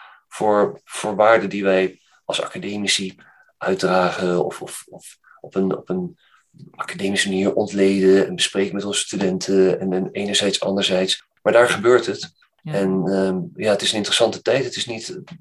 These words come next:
Speaker 1: per se een leuke tijd, maar wel fascinerend. En ik vind, ehm, ik heb hier achter mij subtiel neergezet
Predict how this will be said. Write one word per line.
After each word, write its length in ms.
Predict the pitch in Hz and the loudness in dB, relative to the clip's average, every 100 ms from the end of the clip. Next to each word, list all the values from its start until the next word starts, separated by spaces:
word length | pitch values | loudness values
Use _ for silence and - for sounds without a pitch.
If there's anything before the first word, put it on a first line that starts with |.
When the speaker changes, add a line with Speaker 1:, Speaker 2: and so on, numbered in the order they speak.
| - _ _ | -20 _ _
Speaker 1:
per 240 | - 113 110 | -2 0 2
se 140 | 104 | 0
een 160 | 98 101 | 0 0
leuke 300 | 120 127 - | -2 -2 -2
tijd, 300 | 113 123 - | 0 0 0
maar 380 | 104 104 98 - - - - _ | -2 -2 -4 -16 -20 -20 -20 _
wel 280 | - 104 120 | -4 2 2
fascinerend. 800 | - 120 - 113 113 123 135 127 | 2 0 0 -2 0 -2 -2 -6
En 140 | - - | -10 -10
ik 160 | - | -14
vind, 420 | - 113 - - _ _ _ _ - | -8 -8 -8 -12 _ _ _ _ -6
ehm, 260 | 98 92 | -2 -2
ik 120 | - | -4
heb 120 | - - | -6 2
hier 100 | 104 | 2
achter 220 | - 110 | 2 4
mij 320 | 104 104 101 92 | 4 4 2 -2
subtiel 480 | - - - 120 | -2 -2 6 8
neergezet 520 | 117 117 113 113 107 | 8 6 6 2 0